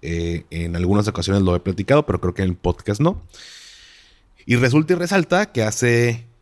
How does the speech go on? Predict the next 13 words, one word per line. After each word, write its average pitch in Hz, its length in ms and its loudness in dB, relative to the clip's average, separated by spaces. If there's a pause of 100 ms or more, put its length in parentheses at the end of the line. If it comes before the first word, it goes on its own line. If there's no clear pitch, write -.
(380)
pues, 92 320 -2
ya 104 300 -2
prácticamente 101 720 -4
trece 107 420 -2
años, 101 320 -6
cuando 85 300 -6
yo 90 80 -2
iba 92 140 0
iniciando 98 380 0
mi 95 100 2
carrera 87 360 -2
como 95 220 2
asesor 92 400 -2